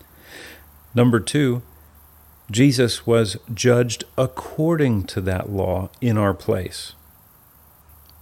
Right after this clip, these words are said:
And number three, he delivers us from all of the curses in the earth which God tied to that law in our place. And that,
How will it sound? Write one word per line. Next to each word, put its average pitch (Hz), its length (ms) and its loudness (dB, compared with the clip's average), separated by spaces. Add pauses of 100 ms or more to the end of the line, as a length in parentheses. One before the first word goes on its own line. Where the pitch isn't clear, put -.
(840)
And 117 140 2
number 110 260 4
three, 101 460 -4 (380)
he 110 380 -2 (320)
delivers 104 680 0
us 90 320 -2 (100)
from 98 480 -2 (260)
all 110 600 -2
of 95 240 -8
the 92 100 -6
curses 90 840 -4 (680)
in 127 200 4
the 131 180 4
earth 107 400 0
which 98 320 -4
God 104 420 -2
tied 95 720 -2 (160)
to 156 340 -2
that 104 300 -4
law 98 320 -2
in 107 160 -4
our 90 180 -4
place. 98 420 -6
And 98 160 -8
that, 127 320 0